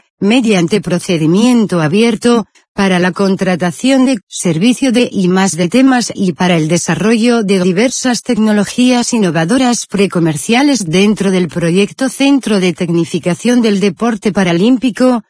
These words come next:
depatec, cofinanciación, Fondo Europeo de Desarrollo Regional, feder,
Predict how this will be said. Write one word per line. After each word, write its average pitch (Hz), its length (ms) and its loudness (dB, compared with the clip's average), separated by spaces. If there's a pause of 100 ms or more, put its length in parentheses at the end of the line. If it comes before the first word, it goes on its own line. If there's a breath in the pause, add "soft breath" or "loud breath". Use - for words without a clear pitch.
(140)
depatec, 220 760 -2 (220)
cofinanciación, 180 1200 0 (160)
Fondo 220 400 0
Europeo 190 540 0
de 170 140 0
Desarrollo 202 680 0
Regional, 214 720 0 (100)
feder, 180 580 0